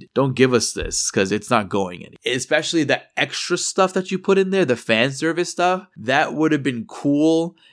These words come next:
if you decided to kinda just go off the bat and do some kind of fluff filler stuff, uh, like, in the movie somewhere,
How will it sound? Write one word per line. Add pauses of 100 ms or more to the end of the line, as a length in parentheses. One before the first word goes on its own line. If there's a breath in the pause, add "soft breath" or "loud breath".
if
you
decided
to
kinda
just
go
off
the
bat
and
do
some
kind
of
fluff (200 soft breath)
filler
stuff,
uh,
like,
in
the
movie
somewhere,